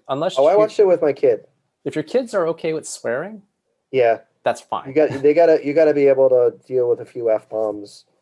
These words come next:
Speaker 1: Yeah.
Speaker 2: And a lot of, uh, I don't think we should bleep this out, but, uh, I mean, everybody uses the word wanker all over the place, and you've gotta explain what a wanker is.
Speaker 1: Yeah, you gotta be comfortable with that.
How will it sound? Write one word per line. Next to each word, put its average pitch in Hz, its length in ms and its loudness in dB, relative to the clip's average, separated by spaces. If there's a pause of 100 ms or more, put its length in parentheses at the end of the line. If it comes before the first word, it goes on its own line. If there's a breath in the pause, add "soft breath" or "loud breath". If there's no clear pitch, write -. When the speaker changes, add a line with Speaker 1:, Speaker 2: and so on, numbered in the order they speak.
(300)
Speaker 1:
Yeah. - 120 -10 (160)
Speaker 2:
And 107 260 -2
a 110 80 -2
lot 117 280 2
of, 110 280 -2
uh, 101 360 0 (600)
I 143 40 0
don't 160 140 -2
think 170 160 -2
we 135 100 -6
should - 160 -16
bleep 123 200 -10
this 113 160 -2
out, 117 220 2
but, 110 180 -2 (220)
uh, 143 80 0 (100)
I 131 60 -2
mean, 127 220 -6 (560)
everybody 147 440 0 (220)
uses 123 300 -12
the 120 100 -2
word 110 180 0
wanker 104 540 -6
all 107 160 2
over 104 160 0
the 95 80 -8
place, 98 240 -6
and 110 80 -20
you've 113 100 -14
gotta 143 180 2
explain 120 460 -4
what 117 220 -4
a 110 40 -2
wanker 135 640 -2
is. - 280 -18
Speaker 1:
Yeah, 113 260 -2
you 120 100 -8
gotta 151 140 0
be 185 80 -4
comfortable 185 340 -6
with 104 140 -6
that. 90 320 -6